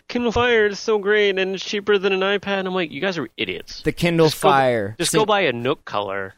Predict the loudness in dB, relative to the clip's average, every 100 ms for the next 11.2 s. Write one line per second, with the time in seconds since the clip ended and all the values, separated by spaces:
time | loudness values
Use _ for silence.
0 | _ _ -10 -6 0 2 4 2 -2 _
1 | -20 -20 -20 -20 _ -2 0 0 -4 -8
2 | -16 _ _ _ -4 -2 -2 -4 -4 -4
3 | -4 -6 -4 -4 -4 -4 -4 -2 -2 -2
4 | -4 -8 -10 -8 -6 -4 -4 -4 -4 -2
5 | -2 -4 -6 -10 -6 -6 -4 -6 -8 _
6 | _ -14 -2 0 2 0 0 0 -2 -4
7 | -12 _ -12 -4 -2 -2 -6 _ _ _
8 | -2 0 2 2 2 0 0 0 0 -2
9 | -6 -10 -2 0 0 -4 -8 -16 -16 -8
10 | -6 -4 -2 0 0 0 -2 -8 -6 -4
11 | -6 -8